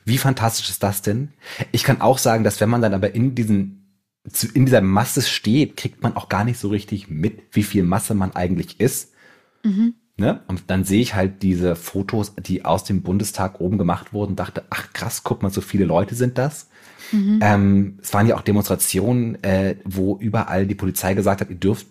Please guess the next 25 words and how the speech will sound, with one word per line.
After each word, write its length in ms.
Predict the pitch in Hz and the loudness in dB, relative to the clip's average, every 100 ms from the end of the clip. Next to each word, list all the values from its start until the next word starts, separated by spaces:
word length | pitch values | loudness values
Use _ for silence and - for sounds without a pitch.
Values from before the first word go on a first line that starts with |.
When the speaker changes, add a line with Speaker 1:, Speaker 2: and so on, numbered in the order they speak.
| _ | _
Speaker 1:
es 120 | - - | -10 -4
dürfen 300 | 90 110 101 | -2 -2 -2
gar 140 | 87 | -2
nicht 120 | 104 | -2
noch 160 | 98 - | -4 -2
mehr 240 | 95 98 | 2 4
Leute 340 | 98 92 101 92 | 4 2 0 -2
kommen 540 | - 101 139 170 - _ _ _ | 0 2 2 0 -6 _ _ _
als 160 | 110 110 | 0 4
Speaker 2:
Mhm. 40 | |
Speaker 1:
jetzt 260 | 208 220 233 | 4 4 2
und 80 | 101 | 0
wir 80 | 98 | -2
machen 240 | 110 - | 0 -2
jetzt 140 | 101 98 | -2 -2
erstmal 320 | 98 92 85 | -2 -4 -4
zu.“ 420 | - 104 135 - - - - - _ _ | -4 -2 -2 -6 -16 -20 -20 -20 _ _
Äh, 680 | 113 110 107 104 101 101 104 98 _ _ _ _ _ _ - | 4 6 6 6 4 2 0 -4 _ _ _ _ _ _ -4
also 400 | 107 104 101 - | 0 2 0 0
mehr 280 | 101 101 98 | 2 4 4
ging 300 | 95 92 117 | 2 2 4
nicht 260 | 180 196 - | 4 2 0
eigentlich 520 | 135 151 151 165 - | 2 2 0 -2 2
<laughs> 480 | - - - - 571 | 2 2 -2 -2 0
geradezu, 420 | 147 135 - | 2 0 0